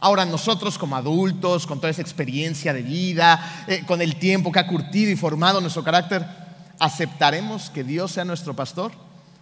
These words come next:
¿O seguiremos creyendo que nosotros podemos tomar mejores decisiones que Él?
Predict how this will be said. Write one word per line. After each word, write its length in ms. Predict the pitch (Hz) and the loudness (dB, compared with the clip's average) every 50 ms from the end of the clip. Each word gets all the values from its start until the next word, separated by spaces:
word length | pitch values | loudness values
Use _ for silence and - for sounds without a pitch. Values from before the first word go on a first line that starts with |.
| - _ _ _ _ _ _ | -20 _ _ _ _ _ _
¿O 80 | - 135 | -10 -8
seguiremos 640 | 131 - 151 127 139 143 156 156 147 196 180 143 - | -6 -4 -4 -4 -2 -2 -2 -2 -4 -4 -6 -8 -10
creyendo 760 | - 165 139 147 139 147 202 226 226 196 156 139 139 135 135 - - - - - - - - | -8 -8 -6 -6 -6 -4 -4 -4 -4 -4 -4 -4 -6 -8 -8 -12 -16 -20 -20 -20 -20 -14 -10
que 80 | - 151 | -6 -6
nosotros 520 | 156 151 143 - 196 196 156 185 165 156 | -4 -4 -4 -2 -2 -2 -2 -4 -6 -8
podemos 360 | - - 156 165 165 165 - - | -6 -6 -6 -4 -4 -6 -6 -6
tomar 240 | 156 147 156 151 | -6 -6 -4 -4
mejores 480 | 151 143 131 - - 151 151 151 147 139 | -4 -6 -8 -8 -6 -4 -4 -4 -4 -6
decisiones 640 | 135 120 139 127 - - 139 135 131 131 123 123 - | -6 -10 -10 -12 -12 -10 -10 -8 -8 -8 -10 -12 -12
que 220 | - 135 127 139 | -14 -16 -16 -16
Él? 80 | - | -18